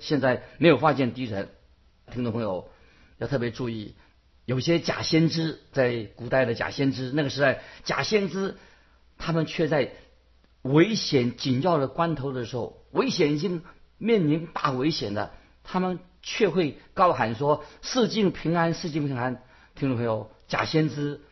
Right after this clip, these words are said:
会宣告一些假的信息，说“四境平安”。那么我们知道假先知，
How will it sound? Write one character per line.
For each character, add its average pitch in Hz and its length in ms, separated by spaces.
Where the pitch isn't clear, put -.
会 131 160
宣 - 640
告 139 180
一 120 60
些 139 160
假 - 320
的 139 180
信 151 320
息， 113 340
说 127 220
“四 131 220
境 110 160
平 107 180
安”。 113 220
那 131 100
么 123 140
我 117 80
们 117 120
知 120 80
道 127 100
假 107 180
先 139 220
知， 131 280